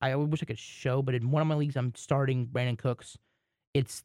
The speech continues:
we have a really high scoring league. This is gonna sound crazy to some people. We, we run three receivers, um, two running backs, a tight end, two flex,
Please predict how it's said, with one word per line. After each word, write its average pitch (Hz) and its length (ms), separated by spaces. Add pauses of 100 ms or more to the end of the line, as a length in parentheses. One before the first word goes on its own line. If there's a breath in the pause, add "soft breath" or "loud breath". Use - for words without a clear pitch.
(120)
we 143 200
have 165 180
a - 20
really 139 300
high 123 300
scoring 131 460
league. 123 280
This 135 80
is - 60
gonna 147 120
sound 113 220
crazy 110 320
to 117 40
some 131 160
people. 156 400 (520)
We, 147 320
we 151 160
run 160 320
three 147 240
receivers, 160 800 (720)
um, 123 320
two 175 220
running 151 240
backs, 131 400
a 143 60
tight 139 360
end, 127 300
two - 240
flex, - 680